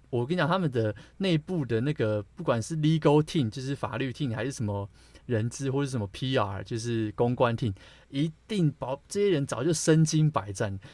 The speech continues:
你是绝对问不出一个屁东西来的，他们就只会跟你在那边讲说：“哦，我们相信公平啊，我们也是很努力。”其实我们只是，只是一个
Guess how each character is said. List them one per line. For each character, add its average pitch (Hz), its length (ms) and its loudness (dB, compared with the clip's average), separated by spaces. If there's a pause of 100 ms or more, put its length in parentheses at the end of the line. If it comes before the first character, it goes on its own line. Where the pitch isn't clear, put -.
(120)
你 151 80 -4
是 226 200 -6
绝 156 380 -2
对 208 200 2
问 202 300 2
不 196 140 0
出 185 240 0
一 170 60 0
个 135 140 0
屁 - 340 -6
东 123 240 2
西 110 260 -2
来 107 80 -4
的， - 140 -14 (240)
他 - 80 -4
们 185 80 0
就 196 80 0
只 139 240 -6
会 147 120 0
跟 156 200 -2
你 123 120 0
在 131 140 0
那 143 120 0
边 139 280 -2
讲 107 220 -4
说 123 180 -2
：“哦， 127 320 0 (120)
我 113 80 -8
们 110 100 -6
相 143 140 0
信 151 120 0
公 147 220 0
平 104 260 -4
啊， 104 160 -4 (200)
我 123 100 0
们 123 160 2
也 117 60 -2
是 165 120 -2
很 120 220 0
努 101 160 -2
力。” 120 140 -4
其 160 160 0
实 160 120 -2
我 180 120 4
们 110 120 -2
只 123 140 -6
是， 151 60 2
只 117 140 -6
是 151 160 -2
一 127 80 0
个 107 140 -2